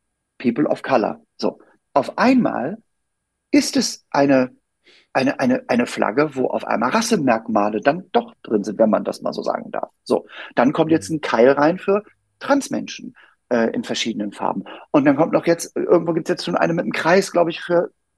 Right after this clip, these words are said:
Speaker 1: asexuelle Menschen und intersexuelle Menschen und hier und da. Und auf einmal denke ich, aber so sehe ich, so,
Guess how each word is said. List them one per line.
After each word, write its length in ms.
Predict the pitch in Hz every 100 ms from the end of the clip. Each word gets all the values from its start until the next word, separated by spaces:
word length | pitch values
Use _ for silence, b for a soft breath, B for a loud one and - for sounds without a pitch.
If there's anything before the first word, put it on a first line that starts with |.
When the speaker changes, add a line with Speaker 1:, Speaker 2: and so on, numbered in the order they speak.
| -
Speaker 1:
asexuelle 500 | 208 170 - 143 123
Menschen 260 | 135 -
und 140 | - -
intersexuelle 600 | 220 185 147 - - 131
Menschen 260 | 123 - -
und 60 |
hier 80 | 151
und 60 | 143
da. 100 | - B B B B -
Und 100 | 196
auf 100 | 185
einmal 220 | 220 240
denke 260 | 165 165 170
ich, 220 | 165 -
aber 220 | 156 156
so 360 | - 170 180 -
sehe 280 | 131 139 214
ich, 160 | 226 - _ _
so, 120 | 135